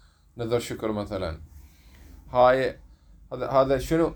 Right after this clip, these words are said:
المعلق عليه هنا في المقام هو صلاة الليل. إذا تحققت صلاة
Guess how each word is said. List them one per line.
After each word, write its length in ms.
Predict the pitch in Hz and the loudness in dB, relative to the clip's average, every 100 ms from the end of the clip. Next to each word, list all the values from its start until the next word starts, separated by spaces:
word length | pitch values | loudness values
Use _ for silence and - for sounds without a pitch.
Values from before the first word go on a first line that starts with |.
| 127 | 2
المعلق 880 | 131 127 127 120 170 196 196 185 | 2 2 -2 0 2 4 2 2
عليه 560 | 165 180 175 160 151 151 | 4 6 6 4 4 2
هنا 360 | 151 143 139 131 | 0 0 2 0
في 120 | 135 | -2
المقام 800 | 131 127 123 135 131 127 127 107 | -4 -6 2 4 6 4 2 -2
هو 220 | 127 131 | -2 -2
صلاة 420 | 135 127 139 151 151 | 2 4 4 4 0
الليل. 540 | 123 123 131 113 101 | -4 0 2 0 -2
إذا 360 | 160 156 160 143 | -2 2 2 2
تحققت 800 | 135 127 185 185 - 175 170 160 | 0 -4 -6 -6 -4 -2 -2 -4
صلاة 460 | - 147 147 147 | -2 2 6 4